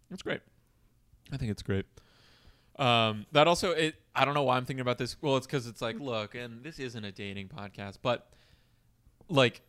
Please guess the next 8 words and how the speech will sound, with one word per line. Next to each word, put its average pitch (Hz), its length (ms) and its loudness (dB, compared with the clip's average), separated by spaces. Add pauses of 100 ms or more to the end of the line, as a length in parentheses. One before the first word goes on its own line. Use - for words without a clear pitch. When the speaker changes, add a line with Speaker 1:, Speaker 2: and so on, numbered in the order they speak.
Speaker 1:
uh, 107 840 6 (1040)
e-, 165 60 -20 (120)
even 208 280 -2
eating 170 380 0
anything 123 480 2
on 101 140 -2
a 98 60 -4
date, 98 360 -4